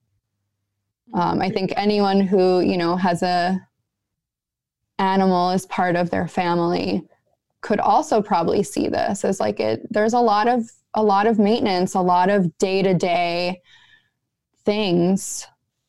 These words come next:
um, a lot of messy parts of ruling, of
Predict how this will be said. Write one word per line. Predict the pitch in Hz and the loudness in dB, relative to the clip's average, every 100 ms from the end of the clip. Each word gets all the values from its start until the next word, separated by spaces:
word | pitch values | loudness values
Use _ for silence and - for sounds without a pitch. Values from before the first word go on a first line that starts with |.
| _ - | _ -4
um, | 185 180 - - - - - - _ _ _ _ _ 196 | -2 0 -2 -2 0 -2 -2 -8 _ _ _ _ _ 0
a | |
lot | 196 190 196 | 2 4 2
of | 180 | 4
messy | 190 196 196 - 202 | 4 4 2 0 -2
parts | 190 - 196 185 175 220 - - | -2 -2 0 2 0 -4 -10 -6
of | 185 165 170 | -4 0 2
ruling, | 180 214 214 160 190 226 233 - _ - | 2 4 4 2 0 0 -2 -6 _ -6
of | 180 165 170 175 - - - | -2 0 -2 -4 -12 -20 -20